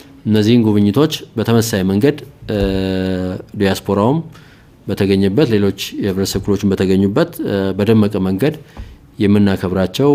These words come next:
እ፣ ፕሮግራሞች አሉ ማለት ነው። ስለዚህ የም-፣ የመጡት ኢትዮጵያውያንና ትውልደ ኢትዮጵያውያን፣ እ፣ በእነዚህ በክልላዊ ፕሮግራሞችም ላይ፣ እ፣ የነቃ ተሳትፎ እንዲያደርጉ፣ እ፣ እና እንዲታደሙ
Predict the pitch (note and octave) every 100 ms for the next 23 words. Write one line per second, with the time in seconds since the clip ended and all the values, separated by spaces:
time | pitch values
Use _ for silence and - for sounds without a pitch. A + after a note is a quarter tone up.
0 | - - G2 G2 F#2+ F#2 F#2 F#2 F2+ -
1 | - - - - - - G#2 G#2 G2 G2
2 | - - - - F#2+ G2+ G#2+ G2+ F2+ F#2+
3 | G#2+ A2+ B2 D#3+ D#3+ - - - - -
4 | A2+ A2 G#2 G#2 G2+ G#2+ - A#2 B2 B2
5 | D3+ - - - _ A2+ A2 A#2 A2+ A2+
6 | G#2+ A#2+ A#2 G#2+ G#2 G#2 G2+ G2 G#2+ A#2+
7 | E3 F3+ - A2+ G#2 A2 A2 A2+ B2 A2+
8 | A#2+ A#2 G#2+ G2+ G2+ G2+ G2 G2 G#2+ A2+
9 | F3 F3+ - - - - _ _ G#2 G2+
10 | G2+ G2 G2 G2 A2 G#2+ G#2 G#2+ A#2 -
11 | G2+ G2 - G2 F#2+ - G2 G2 F#2+ G2
12 | A#2+ D#3 D#3+ - - F#2+ F#2+ G2 G2+ G#2+
13 | A2 G#2+ A2 F#2+ F#2 G2